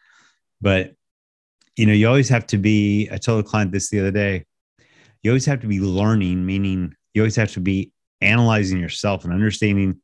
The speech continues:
kind of what makes you tick, what makes you happy, what makes you unhappy. Like, you gotta know you, and you gotta constantly be learning you, because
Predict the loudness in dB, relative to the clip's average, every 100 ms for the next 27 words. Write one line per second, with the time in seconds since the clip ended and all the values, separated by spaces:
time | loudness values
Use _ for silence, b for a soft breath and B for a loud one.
0 | _ _ _ _ _ _ _ -6 -4 -2
1 | -2 -2 -4 -4 -4 -2 -2 -2 -4 -4
2 | -4 -4 -4 -2 -2 -2 -4 -2 -6 -8
3 | -10 -2 2 4 2 0 -4 -4 -8 b
4 | b _ -4 0 2 2 2 4 4 4
5 | 4 4 2 2 0 0 -2 -2 -2 -2
6 | -2 -2 0 0 -2 0 -2 -2 -2 -2
7 | -4 -4 -4 -4 -4 -4 -8